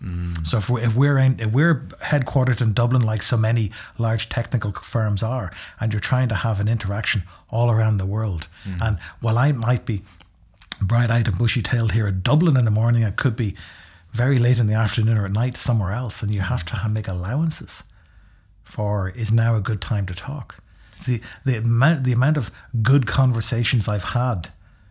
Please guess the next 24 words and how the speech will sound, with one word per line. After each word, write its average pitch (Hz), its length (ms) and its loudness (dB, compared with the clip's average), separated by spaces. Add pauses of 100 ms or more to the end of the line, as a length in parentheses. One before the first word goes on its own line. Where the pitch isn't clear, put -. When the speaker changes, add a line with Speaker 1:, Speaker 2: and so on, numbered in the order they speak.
(960)
Speaker 2:
when 110 160 -2
I 107 80 0
said, 113 340 -2
"Is 98 160 -4
this, 107 160 -2
is, 104 160 -8
is 107 160 -2
this 113 160 0
a 107 60 -2
good 104 200 -2
time 107 220 -2
to 98 80 -4
talk?" 110 300 -2
And 98 100 -6
people 107 220 -4
go, 98 120 -4
"Actually, 107 260 -4
thanks 135 280 0
for 107 140 -4
asking 110 300 -2
that. 101 220 -4
No, 110 240 2
it's 95 160 -6
not. 110 300 -2